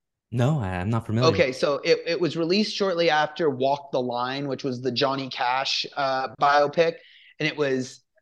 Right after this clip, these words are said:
Speaker 2: John C. Reilly playing a guy named Dewey Cox.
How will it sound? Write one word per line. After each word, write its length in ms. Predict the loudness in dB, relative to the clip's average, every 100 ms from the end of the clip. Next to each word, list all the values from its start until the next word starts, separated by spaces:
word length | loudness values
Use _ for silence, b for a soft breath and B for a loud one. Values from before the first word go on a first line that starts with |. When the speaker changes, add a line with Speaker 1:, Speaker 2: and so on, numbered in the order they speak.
| _ -18 -12 2
Speaker 2:
John 300 | 4 4 2
C. 120 | 4
Reilly 260 | 6 4
playing 200 | 2 -2 -2
a 40 |
guy 160 | -2 -2
named 320 | -6 -6 0
Dewey 260 | 2 2
Cox. 680 | 0 2 2 0 -10 -18 -18